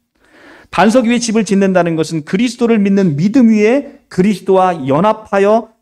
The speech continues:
짓게 되는 집을 말한다는 것입니다. 그래서 우리가 지난 시간에 봤던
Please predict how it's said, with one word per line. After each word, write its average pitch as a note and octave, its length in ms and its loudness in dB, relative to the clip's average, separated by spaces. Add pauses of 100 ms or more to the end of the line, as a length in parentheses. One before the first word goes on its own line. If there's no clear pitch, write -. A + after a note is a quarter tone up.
짓게 G#3 360 -2
되는 F#3 200 0
집을 D#3 320 -4
말한다는 B2 560 -2
것입니다. F2+ 640 -8 (720)
그래서 F3+ 640 -2
우리가 D3 400 -2 (160)
지난 D#3+ 260 -2
시간에 C#3+ 320 -2
봤던 G#3+ 500 -2